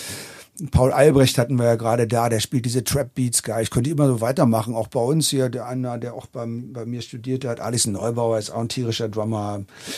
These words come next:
Es, es gibt viele, viele, ähm, gute. Es ist die Frage, ob man von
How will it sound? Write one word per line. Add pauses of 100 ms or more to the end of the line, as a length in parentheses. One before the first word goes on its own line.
(200)
Es,
es
gibt
viele,
viele,
ähm, (180)
gute.
Es
ist
die
Frage,
ob
man
von